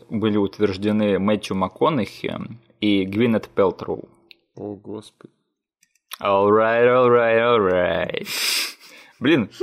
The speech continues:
Speaker 1: карьеры вот этих вот двоих, да, вот интересно, как они все время пересекаются.
Speaker 2: Мгм.
Speaker 1: Мэтью МакКонахи и Лео.
Speaker 2: Да.
Speaker 1: В общем, я не знаю, был ли этот фильм для меня бы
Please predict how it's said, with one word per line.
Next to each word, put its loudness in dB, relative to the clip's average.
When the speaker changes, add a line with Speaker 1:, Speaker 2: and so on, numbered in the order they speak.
Speaker 1:
карьеры 2
вот 4
этих -2
вот -2
двоих, 0
да, 2
вот -2
интересно, -2
как -10
они -4
все -8
время -4
пересекаются. -8
Speaker 2:
Мгм. -4
Speaker 1:
Мэтью -4
МакКонахи -4
и -2
Лео. -4
Speaker 2:
Да. -6
Speaker 1:
В -2
общем, -2
я -2
не -2
знаю, 2
был 0
ли 0
этот 0
фильм -2
для -4
меня -2
бы 0